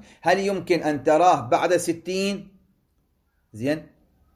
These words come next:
السيد الله يحفظه يقول: "أما قبل البلوغ فلا، لي، الدم الذي تراه قبل البلوغ ليس استحاضة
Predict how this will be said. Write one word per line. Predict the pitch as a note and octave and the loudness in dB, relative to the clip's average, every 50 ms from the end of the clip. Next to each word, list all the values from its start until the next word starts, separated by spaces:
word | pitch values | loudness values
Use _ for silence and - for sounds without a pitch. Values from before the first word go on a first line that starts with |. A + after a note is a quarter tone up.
| _ _ _ _ - | _ _ _ _ -12
السيد | A2+ A2+ - C#3+ C#3 B2+ | -10 -6 -4 -2 -2 -2
الله | A#2 A#2 A#2 | -2 -2 -2
يحفظه | G2+ - B2+ C3 C3 B2+ A#2+ | -4 -4 -4 -6 -4 -4 -4
يقول: | A2+ A2+ A#2 G#2+ B2 C3+ B2+ | -4 -4 -6 -8 -6 -6 -6
"أما | - - C3+ C#3+ D3 C#3+ D3 C#3+ | -6 -6 -6 -6 -4 -4 -4 -4
قبل | C3 - C#3 C3+ C3+ C3+ C#3+ | -2 -2 -2 -2 -2 0 -2
البلوغ | D3 C#3+ C3+ B2+ C#3 C#3 C#3+ D3 C#3+ C#3 C#3 C#3 C3+ C3+ B2+ B2 A2+ A2+ A#2 - _ _ _ _ _ _ _ _ _ _ _ _ _ _ _ _ _ _ _ | -2 -2 -4 -6 -6 -4 -2 -2 -2 -2 -2 -2 -2 -2 -2 -2 -4 -6 -12 -16 _ _ _ _ _ _ _ _ _ _ _ _ _ _ _ _ _ _ _
فلا، | _ _ - - - B2 A#2 A#2 A2+ A2+ A2+ A2+ A2 A2 A2 A2 A2 G#2+ G#2+ G#2+ A#2 A#2+ B2 B2+ B2+ B2+ B2+ B2+ B2+ B2 B2 - | _ _ -20 -10 -4 -2 0 0 0 0 0 -2 -2 -4 -4 -4 -4 -6 -6 -4 -2 -2 0 0 0 0 0 -2 -2 -4 -6 -10
لي، | - A2 A#2+ B2 C3 C3 B2 - B2 | -10 -6 -4 -2 -2 -2 -2 -4 -4
الدم | A#2+ G#2 G#2 C3+ C3 B2+ | -6 -6 -4 -6 -6 -4
الذي | A#2 A2 G#2 A#2+ B2+ B2 A#2 A2 | -4 -6 -4 -6 -4 -4 -6 -8
تراه | A2+ A#2 A2 B2 A#2+ | -6 -4 -4 -2 -4
قبل | A2 A#2 B2 B2 | -4 -4 -6 -6
البلوغ | C3+ C3 C#3+ D#3+ D#3 - | -6 -4 -4 -4 -4 -4
ليس | A#2 A#2+ D3 F#3+ F#3+ B3 | -2 -2 -2 -2 2 0
استحاضة | G3+ - - - A#2 A2 G#2+ G2+ G2 F#2 - F#2 F#2 F2 F2+ F#2+ | 0 0 -2 -10 -12 -10 -10 -10 -10 -10 -12 -12 -12 -14 -16 -16